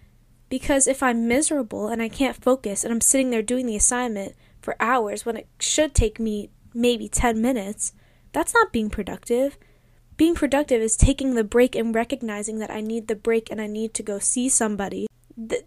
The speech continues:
to make myself feel good. That's productive. Being unproductive is me just sitting there. Like today, I was doing my essay and I,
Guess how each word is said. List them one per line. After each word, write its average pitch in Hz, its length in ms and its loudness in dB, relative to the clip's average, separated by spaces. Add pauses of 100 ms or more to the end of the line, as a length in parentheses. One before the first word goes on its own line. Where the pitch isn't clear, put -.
to - 120 0
make 247 180 4
myself 226 340 2
feel 349 280 2
good. 196 280 -8
That's 330 320 4
productive. - 760 -2 (760)
Being 320 260 4 (140)
unproductive 240 920 0 (260)
is 240 180 2
me 240 220 0
just 226 220 -4
sitting 254 400 0
there. 110 320 -10 (400)
Like 262 140 -2
today, 269 340 4 (400)
I 247 80 0
was 247 120 0
doing 294 220 2
my 269 120 0
essay 226 340 -2
and 208 80 -6
I, 208 200 -8